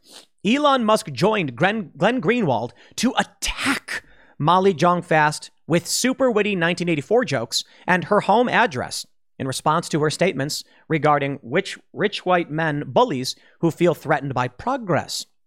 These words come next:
This version of free speech, bullying, hatred, doxing, stifles speech." Thank you, David. Thank you so much. So I can now help explain this to people.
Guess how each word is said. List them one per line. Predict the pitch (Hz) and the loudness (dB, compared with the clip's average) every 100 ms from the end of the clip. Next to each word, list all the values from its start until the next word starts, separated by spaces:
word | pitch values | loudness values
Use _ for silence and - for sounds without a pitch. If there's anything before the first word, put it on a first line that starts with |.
| - | -10
This | 127 | -8
version | 117 156 147 147 | 0 0 2 -2
of | - | -2
free | 160 139 | -4 -2
speech, | - 226 190 - | -2 -2 -2 -6
bullying, | 120 147 156 147 | -4 -2 -2 -2
hatred, | 143 143 143 | -4 -4 2
doxing, | 165 180 135 139 | 0 0 -8 -4
stifles | 135 113 139 | -6 -4 -8
speech." | - 277 - - - - - _ - | -4 -4 -4 -12 -20 -20 -20 _ 0
Thank | 208 220 | 0 0
you, | 135 - _ _ - | -6 -8 _ _ -6
David. | 123 135 110 - | -2 -2 -2 -2
Thank | 175 151 | -2 -2
you | |
so | 123 - - 285 175 | -8 -10 -2 0 0
much. | 113 90 - - - _ _ _ - | -2 -10 -12 -12 -14 _ _ _ -12
So | - 175 | 0 2
I | 190 | 2
can | 208 185 | 0 0
now | 160 156 | 2 2
help | 143 170 170 - | 2 0 0 -12
explain | - - - 160 165 147 | -8 -8 -4 -2 -2 -2
this | 120 | -6
to | - 131 | -8 -10
people. | 123 110 90 | -10 -12 -16